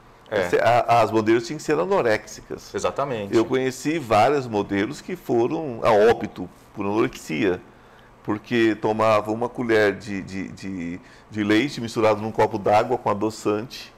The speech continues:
Speaker 2: né? Era uma coisa assim, era uma coisa medonha, né? A pe-, uma mulher de um metro e oitenta, um metro e oitenta e,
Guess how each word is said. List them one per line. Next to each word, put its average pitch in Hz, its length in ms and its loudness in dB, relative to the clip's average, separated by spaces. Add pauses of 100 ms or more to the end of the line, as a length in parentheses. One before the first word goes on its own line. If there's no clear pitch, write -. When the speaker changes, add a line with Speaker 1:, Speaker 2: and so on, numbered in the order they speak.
(600)
Speaker 2:
né? 113 200 -6 (380)
Era 92 180 2
uma 120 140 0
coisa - 360 0
assim, 131 380 -6
era 92 100 -4
uma 95 120 -4
coisa 135 680 -4
medonha, 107 760 -2 (280)
né? 95 180 -12 (640)
A - 80 -4
pe-, - 140 -2
uma 104 260 2
mulher 101 340 2
de 101 80 -6
um 101 80 -6
metro 104 400 -2
e 98 60 -4
oitenta, 98 560 -4
um 117 40 -6
metro 107 220 -6
e 98 40 -6
oitenta 95 300 -8
e, 98 80 -8